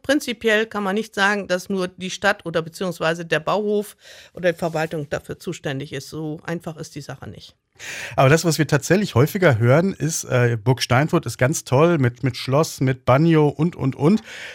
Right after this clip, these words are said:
Speaker 2: Und Borkhorst, naja, finden die meisten nicht so schön. Woran liegt das eigentlich?
Speaker 1: Ich kann das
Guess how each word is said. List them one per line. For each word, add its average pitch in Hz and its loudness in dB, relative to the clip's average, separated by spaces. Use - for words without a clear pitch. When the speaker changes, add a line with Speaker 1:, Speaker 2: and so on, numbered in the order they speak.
Speaker 2:
Und 165 4
Borkhorst, 180 4
naja, 147 4
finden 147 -2
die 143 -2
meisten 143 2
nicht 165 2
so 131 2
schön. 110 0
Woran 143 4
liegt 156 0
das 165 0
eigentlich? 101 -4
Speaker 1:
Ich - -16
kann 247 0
das 240 -2